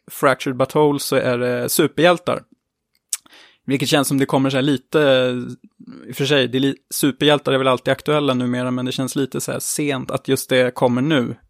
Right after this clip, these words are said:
I och med att South Park alltid är så himla aktuella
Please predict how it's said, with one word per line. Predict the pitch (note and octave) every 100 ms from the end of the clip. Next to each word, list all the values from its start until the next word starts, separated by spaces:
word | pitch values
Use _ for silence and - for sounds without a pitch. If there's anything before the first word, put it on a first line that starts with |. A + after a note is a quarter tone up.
| -
I | C3+
och |
med | B2+
att | B2
South | - C3+ -
Park | B2+ -
alltid | B2 - B2
är |
så | A#2+ B2+ B2 - _ - - - _ _
himla | D3 B2+ C3
aktuella | B2 - D3+ D#3 C3 A#2